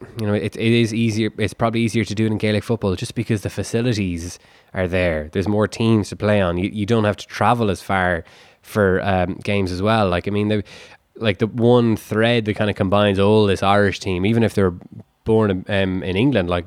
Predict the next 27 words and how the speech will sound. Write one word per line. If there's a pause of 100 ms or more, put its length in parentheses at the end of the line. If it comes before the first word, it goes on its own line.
(100)
say,
Lily
Agg
was, (340)
is
that
they
played
with
boys
up
until (240)
under
twelve
or
under
thirteen,
or
when
they, (120)
um, (120)
whenever
they
were,
had
to
be,